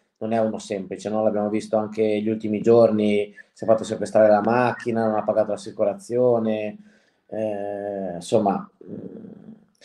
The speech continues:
non è un, non è un ragazzo semplice.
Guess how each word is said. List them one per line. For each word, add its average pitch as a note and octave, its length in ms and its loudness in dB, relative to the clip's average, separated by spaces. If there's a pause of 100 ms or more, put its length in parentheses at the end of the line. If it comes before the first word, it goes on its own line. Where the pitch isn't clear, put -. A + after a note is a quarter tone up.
(760)
non B2+ 200 4
è D#3 240 8
un, B2+ 460 -4
non C3+ 160 -4
è D#3 80 6
un D#3+ 80 8
ragazzo C#3 420 2
semplice. C#3 800 -6